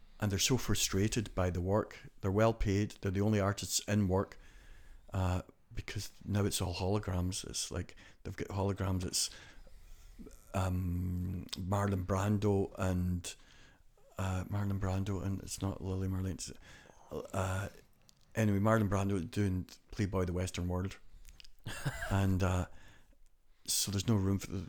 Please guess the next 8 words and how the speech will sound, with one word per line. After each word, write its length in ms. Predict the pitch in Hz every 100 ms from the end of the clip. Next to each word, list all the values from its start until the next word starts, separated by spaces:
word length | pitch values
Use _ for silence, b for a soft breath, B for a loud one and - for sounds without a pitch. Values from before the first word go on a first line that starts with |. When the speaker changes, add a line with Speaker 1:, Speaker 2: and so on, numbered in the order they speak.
| -
Speaker 1:
for 240 | - - -
artists, 540 | 95 95 107 - -
really. 340 | 90 92 95 -
It's 280 | 95 - - - -
art 360 | 101 - - -
without 240 | - 87
artists. 640 | - 90 - 95 - - - - - 98
Speaker 2:
Yeah. 180 | 92